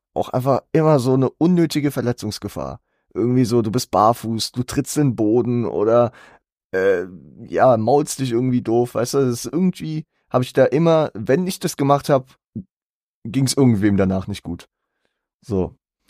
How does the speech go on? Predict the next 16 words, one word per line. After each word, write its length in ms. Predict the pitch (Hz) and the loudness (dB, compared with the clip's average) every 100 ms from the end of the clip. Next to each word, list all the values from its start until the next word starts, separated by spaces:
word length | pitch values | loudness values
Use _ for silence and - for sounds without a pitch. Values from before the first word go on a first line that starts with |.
| - _ | -20 _
Deswegen 460 | - - 110 123 123 | -10 -6 2 2 2
cutte 260 | 135 120 120 | 0 -2 -4
ich 80 | |
Fußball. 560 | - 113 - 67 64 127 _ _ | -6 -8 -6 -6 -6 -10 _ _
Auch 180 | 117 - | 0 2
wenn 120 | 127 | 2
ich 80 | - | 0
Fußball, 600 | 143 - 143 123 120 - | -4 0 2 4 2 -2
also 200 | 87 110 | -4 0
einfach 260 | 113 117 123 | 0 0 -2
kicken 300 | - 131 127 | -2 -2 -2
immer 200 | 120 117 | 0 0
geil 220 | 107 123 | 0 0
finde, 320 | - 131 113 | 0 -2 0
aber 420 | 101 101 95 95 - | -2 -2 -2 -2 -4
ja. 140 | 95 | -6